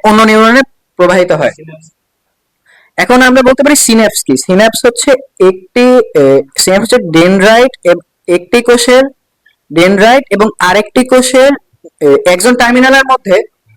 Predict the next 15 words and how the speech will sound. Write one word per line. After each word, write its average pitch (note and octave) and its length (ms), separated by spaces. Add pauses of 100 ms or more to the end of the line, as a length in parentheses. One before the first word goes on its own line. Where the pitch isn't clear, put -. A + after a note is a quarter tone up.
(280)
যেই G#3+ 600
সূক্ষ্ম A#3 440
ফাঁকা A3+ 280
স্থান C4 260
তাকে B3 400 (220)
সিনাপস G3+ 420
বলে। C3 180 (460)
এই A3+ 160
সিনাপসের C4 440
মধ্যে B3+ 280
দিয়ে, C4+ 320 (280)
এ, C#3+ 280 (880)
তড়িৎ A#3 260
রাসায়নিক C4 480
পদ্ধতিতে B3 640